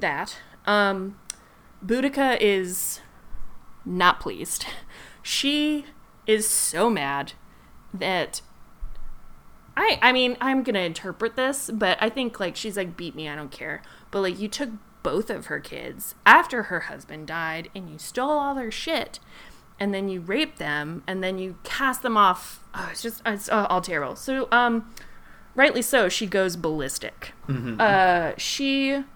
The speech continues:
Speaker 1: goes to the tribe to the south, and she's like, "Hey, Rome sucks. You wanna get in on this?" And they're like, "Yes, please." And they all decide to attack a nearby settlement called,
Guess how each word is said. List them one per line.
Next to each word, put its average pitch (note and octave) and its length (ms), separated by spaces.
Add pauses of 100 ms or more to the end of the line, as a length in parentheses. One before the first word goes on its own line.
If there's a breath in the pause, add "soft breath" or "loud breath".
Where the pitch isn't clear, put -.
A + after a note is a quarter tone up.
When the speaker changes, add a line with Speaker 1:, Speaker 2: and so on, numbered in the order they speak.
(120)
Speaker 1:
goes A#3+ 300
to C#4 80
the B3 80
tribe A3 300
to G3+ 80
the F3+ 80
south, F3+ 560
and F#3 100
she's F#3+ 220
like, F3+ 160
"Hey, F#3 480 (460 loud breath)
Rome F3+ 420
sucks. - 840
You F#3+ 160
wanna F3+ 160
get G3 120
in C4 140
on F3 140
this?" - 360
And F#3 120
they're F3+ 80
like, F3 200
"Yes, F3+ 280
please." - 360 (560 loud breath)
And G3 360
they G3+ 180
all G#3+ 240
decide G3+ 680 (1000)
to F#3 600
attack A3 580
a G3+ 60
nearby F#3+ 300
settlement F3+ 500
called, F#3 540